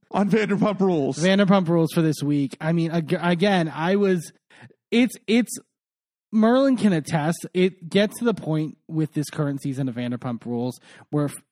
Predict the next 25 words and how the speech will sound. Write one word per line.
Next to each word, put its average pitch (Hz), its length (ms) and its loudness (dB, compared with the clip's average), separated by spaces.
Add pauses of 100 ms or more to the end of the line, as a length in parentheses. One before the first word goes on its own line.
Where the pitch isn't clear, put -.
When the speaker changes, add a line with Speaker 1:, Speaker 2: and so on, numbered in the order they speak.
(220)
Speaker 2:
like, 156 200 -4
five 175 340 0
minutes 180 260 0
will 170 120 -2
go 151 180 0
by 143 280 -4
and 151 120 -8
I 139 60 -4
have 139 120 -6
to 143 80 -8
pause 147 300 -4
the 147 160 -6
episode 135 400 -6 (320)
because 170 240 0
I 185 120 2
am, 151 200 -2
v-, 117 360 -18 (180)
I'm 208 320 2
not 226 260 2
joking, 202 440 4
Speaker 1:
Shaking. 190 60 -6 (120)
Speaker 2:
vibrating 160 1000 2
in 170 260 0
rage. 131 580 -8
Speaker 1:
Yeah. 147 220 -2